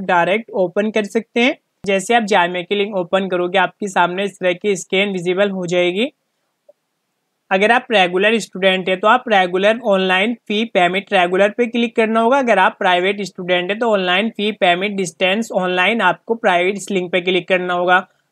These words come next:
दोनों लिंक आपको नीचे डिस्क्रिप्शन में मिल जाएगी। हम आपको दोनों को दिखाएंगे किस तरीके से आप दोनों पेमेंट कर सकते हैं, रेगुलर भी और प्राइवेट भी। सबसे पहले हम रेगुलर की बात कर लेते हैं। अगर आप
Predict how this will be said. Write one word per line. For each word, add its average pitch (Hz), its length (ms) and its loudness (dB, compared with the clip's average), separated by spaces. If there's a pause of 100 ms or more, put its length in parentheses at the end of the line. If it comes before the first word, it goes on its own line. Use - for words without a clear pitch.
दोनों 220 300 2
लिंक 254 220 2
आपको 220 320 0
नीचे 214 360 -2
डिस्क्रिप्शन 185 500 -4
में 190 120 -4
मिल 190 140 -2
जाएगी। 190 420 0 (380)
हम 202 160 0
आपको 220 320 2
दोनों 208 320 0
को 226 120 -2
दिखाएंगे 196 500 0
किस 226 200 -4
तरीके 190 300 0
से 175 100 0
आप 214 160 2
दोनों 190 280 -2
पेमेंट 180 340 0
कर 185 140 -2
सकते 185 300 -2
हैं, 226 80 2
रेगुलर 175 400 2
भी 196 100 -2
और 233 100 4
प्राइवेट 175 480 0
भी। 190 100 -4
सबसे 185 260 -6
पहले 202 260 2
हम 226 120 0
रेगुलर 180 380 2
की 214 180 -8
बात 180 280 0
कर 185 120 0
लेते 180 300 -2
हैं। 214 160 -4 (1200)
अगर 190 200 0
आप 226 160 2